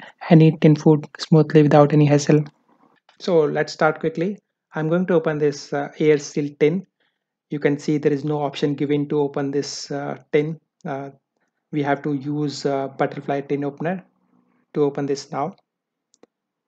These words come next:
I'm going to hold this butterfly tin opener in one of the hand, and, uh, we have to adjust this, uh, opener in the head of the tin like this, and this top part of the opener is a cutter,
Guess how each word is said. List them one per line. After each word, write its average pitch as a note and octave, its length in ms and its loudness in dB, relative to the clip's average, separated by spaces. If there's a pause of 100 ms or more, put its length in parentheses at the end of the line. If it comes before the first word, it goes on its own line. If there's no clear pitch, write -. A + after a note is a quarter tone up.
(180)
I'm D3 160 0
going D#3+ 200 6
to E3 100 -2
hold D3 260 2
this C#3+ 320 -2
butterfly C#3+ 440 -2
tin C#3+ 220 -4
opener C#3+ 280 -6
in C#3 180 -6
one C#3 140 -6
of C3 80 -10
the F3 100 -2
hand, D3 380 -6 (240)
and, C3+ 420 -10
uh, C3 340 -2
we C#3+ 120 -4
have C#3 240 -2
to D3+ 180 -4
adjust D#3 480 0
this, - 480 -6
uh, C#3 220 -6 (580)
opener D3+ 380 -2
in D3 180 -4
the C3+ 80 -4
head C#3+ 280 0
of C#3 180 -4
the C#3+ 80 -2
tin D3 340 -4 (420)
like C3+ 220 -4
this, E3+ 320 -2 (640)
and C#3+ 180 -8
this C#3+ 200 -6
top D3 320 2
part D#3 260 4
of C#3 220 -4
the C#3 480 -2
opener C#3+ 340 -2
is C3+ 240 -2
a C3+ 240 -2
cutter, D3+ 320 0